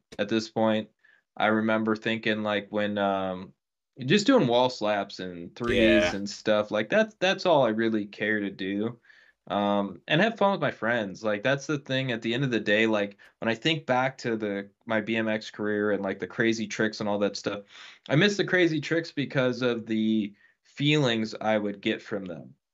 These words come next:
Speaker 2: Mm-hmm.
Speaker 1: Um, the feeling I would get from them. Be bigger than the bike. Yeah, that, that makes sense. <laughs>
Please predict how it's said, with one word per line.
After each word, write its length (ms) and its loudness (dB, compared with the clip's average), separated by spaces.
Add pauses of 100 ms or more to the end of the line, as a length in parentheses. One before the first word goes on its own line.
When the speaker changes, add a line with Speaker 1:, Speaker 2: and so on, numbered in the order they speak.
(120)
Speaker 2:
Mm-hmm. 500 -6
Speaker 1:
Um, 540 -2 (100)
the 140 -2
feeling 520 2
I 120 2
would 180 -2
get 200 -2
from 220 -6
them. 260 -12 (180)
Be 140 0
bigger 360 2
than 160 0
the 80 -4
bike. 360 -2
Yeah, 140 -2
that, 360 -6
that 160 2
makes 240 -2
sense. 320 -8 (180)
<laughs> 920 2